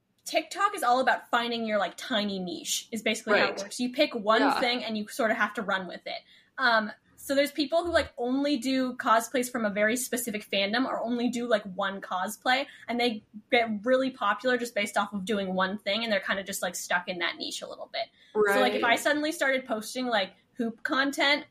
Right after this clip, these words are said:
Speaker 1: on my, like, cosplay TikTok, like, none of that
Speaker 2: Yeah.
Speaker 1: would get any views, basically, is sort of how it works, 'cause
Speaker 2: Mm.
Speaker 1: I've gotten the algorithm to think that I'm in the cosplay niche. It's kind of weird, but
Speaker 2: Gotcha.
Speaker 1: it is what it is.
Speaker 2: Yeah.
Speaker 1: So there's,
Speaker 2: Yeah, yeah,
Speaker 1: there's
Speaker 2: yeah.
Speaker 1: some people that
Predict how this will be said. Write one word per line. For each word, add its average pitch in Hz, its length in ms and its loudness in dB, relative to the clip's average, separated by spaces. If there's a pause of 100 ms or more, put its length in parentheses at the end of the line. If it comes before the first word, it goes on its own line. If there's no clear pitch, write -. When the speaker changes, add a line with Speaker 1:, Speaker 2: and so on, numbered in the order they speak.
Speaker 1:
on 220 280 4
my, 208 240 4
like, 202 340 0
cosplay 208 480 -6
TikTok, 240 600 -2
like, 220 240 -2
none 233 260 0
of 233 160 -2
that 214 180 4
Speaker 2:
Yeah. - 0 -
Speaker 1:
would 214 120 -8
get 196 200 -4
any 185 240 -8
views, - 380 -12
basically, - 480 -4
is 196 100 -6
sort 190 140 -2
of 190 80 -12
how 208 140 4
it 196 40 6
works, 202 180 2
'cause 202 160 0
Speaker 2:
Mm. - 20 2
Speaker 1:
I've 214 200 2 (300)
gotten 247 360 2
the 220 160 0
algorithm 240 460 2
to 247 100 -4
think 214 280 -4
that 202 120 2
I'm 190 120 -2
in 202 140 -2
the 180 60 -4
cosplay 180 480 -2
niche. - 340 -8 (280)
It's 214 100 -10
kind 220 220 0
of 196 80 -6
weird, 190 320 -4
but 208 80 2
Speaker 2:
Gotcha. - 40 4
Speaker 1:
it - 60 0
is 208 160 -6
what 196 100 -8
it 185 100 -8
is. 190 180 2
Speaker 2:
Yeah. - 60 -4 (300)
Speaker 1:
So 285 60 -6
there's, 262 160 6
Speaker 2:
Yeah, 190 60 4
yeah, - 80 0
Speaker 1:
there's - 140 2
Speaker 2:
yeah. 339 60 6
Speaker 1:
some 349 120 0
people 339 260 -2
that 269 140 2